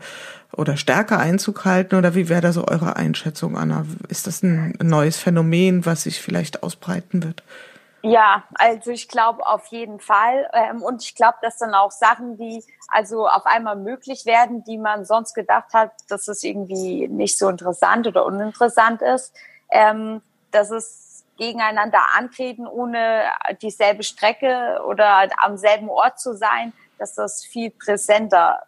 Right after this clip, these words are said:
Speaker 2: werden wird. Und ich glaub, das ist genau für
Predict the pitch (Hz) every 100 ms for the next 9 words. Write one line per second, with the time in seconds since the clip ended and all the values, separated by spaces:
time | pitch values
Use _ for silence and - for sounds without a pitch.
0 | _ 160 170 170 175 180 170 180 - _
1 | _ - 240 226 _ _ - 277 294 277
2 | - 254 - 233 226 254 254 240